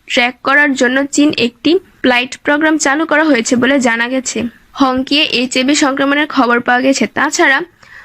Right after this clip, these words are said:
কম্বোডিয়া এবং তাইওয়ানের মতো প্রতিবেশী দেশগুলো পরিস্থিতির উপর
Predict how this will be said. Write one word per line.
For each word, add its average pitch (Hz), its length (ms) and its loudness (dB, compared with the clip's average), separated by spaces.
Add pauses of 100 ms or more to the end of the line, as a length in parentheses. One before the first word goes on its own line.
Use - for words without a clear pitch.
(140)
কম্বোডিয়া 311 580 4
এবং 247 300 -2
তাইওয়ানের 294 560 0
মতো 277 260 2
প্রতিবেশী 262 520 2
দেশগুলো 240 480 2
পরিস্থিতির 285 580 0
উপর 254 260 0